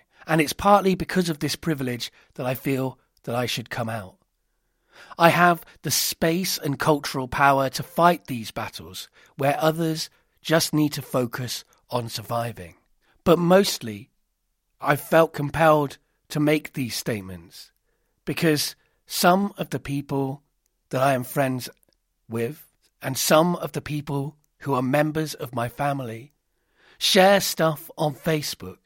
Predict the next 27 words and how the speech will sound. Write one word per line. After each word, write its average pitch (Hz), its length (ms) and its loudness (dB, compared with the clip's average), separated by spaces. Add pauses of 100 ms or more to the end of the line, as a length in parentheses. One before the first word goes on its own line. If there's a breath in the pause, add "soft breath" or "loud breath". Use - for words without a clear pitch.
(200)
that 160 200 2
suggests - 720 0
that 170 200 -2
they 156 140 2
don't 160 440 2
support 110 520 -10 (340)
people 120 560 -10 (160)
who 127 140 -4
are 117 60 -4
trans, 113 640 -4 (180)
non-binary, 120 840 -2 (260 soft breath)
genderqueer, 127 800 -4 (260 soft breath)
queer, 127 500 -2 (220)
or 117 160 -6
gender 131 380 -4
non-conforming. 127 800 -4 (1080)
In 123 140 -6
fact, 139 260 2
they 143 140 -2
also 156 580 0
share 147 340 0
things 147 540 -4 (880)
that 143 100 -4
suggest 151 460 2
that 151 140 -2
they 151 120 4
aren't 185 480 2